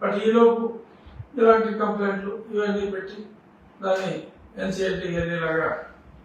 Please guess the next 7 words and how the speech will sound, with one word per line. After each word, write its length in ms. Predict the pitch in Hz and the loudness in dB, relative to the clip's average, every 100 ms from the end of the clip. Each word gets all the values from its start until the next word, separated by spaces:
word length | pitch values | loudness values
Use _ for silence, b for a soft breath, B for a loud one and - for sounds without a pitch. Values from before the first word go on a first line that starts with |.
| - | -2
వాళ్ళు 320 | 190 190 202 | 0 0 0
చేశారు. 460 | 202 - - - 226 | 0 0 -2 -4 -2
No 120 | 240 | 2
regrets. 720 | 247 208 196 - - - - - - - - - - - - - - - - | 4 2 0 -4 -8 -16 -20 -20 -20 -20 -20 -20 -20 -20 -20 -16 -16 -16 -12
వ్యాపారం 500 | 117 117 139 139 - | -8 0 2 2 0
తర్వాత 380 | 135 131 131 - | -4 -4 -6 -8
రావచ్చు, 640 | - - 123 120 - - | -14 -16 -14 -12 -12 -14